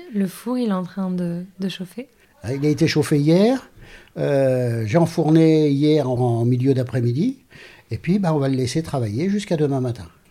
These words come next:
Speaker 2: Demain matin, je vais tout sortir, je vais remettre le feu dans le four pour remonter la température, et pendant ce temps-là, les fruits, on va tous les retourner et les retasser sur les claies.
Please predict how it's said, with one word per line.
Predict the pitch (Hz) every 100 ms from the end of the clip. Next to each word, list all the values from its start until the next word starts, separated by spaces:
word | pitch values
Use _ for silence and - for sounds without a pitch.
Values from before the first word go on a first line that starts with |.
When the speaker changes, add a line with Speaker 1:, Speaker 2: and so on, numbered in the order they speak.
| -
Speaker 2:
Demain | 131 156 156
matin, | 143 123 131 113
je |
vais | 101
tout | 98 135
sortir, | 170 160 220 262 254 - _ -
je | 113
vais | 170
remettre | 156 151 123
le | 135
feu | - 123
dans | 139
le |
four | 139 247 -
pour | 131 107
remonter | 147 147 123 151
la | 131
température, | 123 117 120 104 120 202 277 - - - - - -
et | 127
pendant | 160 147
ce | 127
temps-là, | 139 143 233 226
les | 147
fruits, | - 214 196
on |
va | 135 127
tous | - 254 -
les | 220
retourner | 202 190 190 196 196
et |
les | 180
retasser | 170 175 175 180
sur | 170 180
les | 165 151
claies. | 117 110